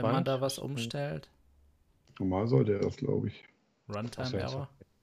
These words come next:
Speaker 2: Ja, das hier, weil ich die Raumvermessung <laughs> nicht gemacht habe.
Speaker 3: Ähm,
Speaker 2: So,
Speaker 3: und
Speaker 2: Ver-, Verbindung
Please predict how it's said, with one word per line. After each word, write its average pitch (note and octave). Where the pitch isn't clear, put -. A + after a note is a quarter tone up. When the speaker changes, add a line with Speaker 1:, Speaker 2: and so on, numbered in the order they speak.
Speaker 2:
Ja, A2
das G#2+
hier, G#2+
weil G2+
ich G2
die G2
Raumvermessung A2+
<laughs> A2+
nicht B2
gemacht D3+
habe. A2+
Speaker 3:
Ähm, G#2+
Speaker 2:
So, E3+
Speaker 3:
und C#3
Speaker 2:
Ver-, A#2
Verbindung C3+